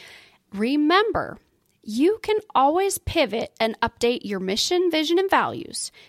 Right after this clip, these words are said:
The important part is that you create them and start implementing them. These will become living, breathing parts of your firm.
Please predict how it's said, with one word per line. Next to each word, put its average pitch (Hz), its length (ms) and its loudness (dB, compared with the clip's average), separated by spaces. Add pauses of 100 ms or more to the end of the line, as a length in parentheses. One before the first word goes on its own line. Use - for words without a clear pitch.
The 285 140 2
important 311 600 2
part 226 300 0
is 240 160 -2
that 220 140 0
you 240 140 0
create 226 560 -2
them 139 320 -6 (240)
and 269 220 2
start 247 320 -2
implementing 175 640 -4
them. - 360 -10 (1300)
These 285 340 0
will 403 80 2
become 240 420 -4
living, 262 680 -2
breathing 208 640 0
parts - 440 0
of 190 80 -10
your 196 120 -6
firm. - 440 -10